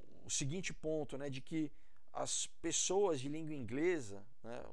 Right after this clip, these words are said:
a população falante de língua inglesa e as organizações das, das pessoas de língua inglesa, entende-se maçonaria também, eram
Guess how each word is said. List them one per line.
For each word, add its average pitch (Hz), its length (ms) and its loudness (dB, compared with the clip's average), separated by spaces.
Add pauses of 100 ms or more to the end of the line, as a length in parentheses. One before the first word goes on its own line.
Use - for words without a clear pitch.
(220)
a - 60 -8
população 120 580 -4
falante 123 520 -2
de 110 80 -6
língua 117 200 -8
inglesa 110 500 -4 (520)
e 185 360 4
as 135 300 4
organizações 160 1400 0 (580)
das, 117 320 -4
das 113 200 -4
pessoas 113 360 -2
de 101 60 -2
língua 104 200 -6
inglesa, 107 560 -2 (500)
entende-se 113 440 -2
maçonaria 107 560 -4
também, 131 440 -4 (960)
eram 170 520 6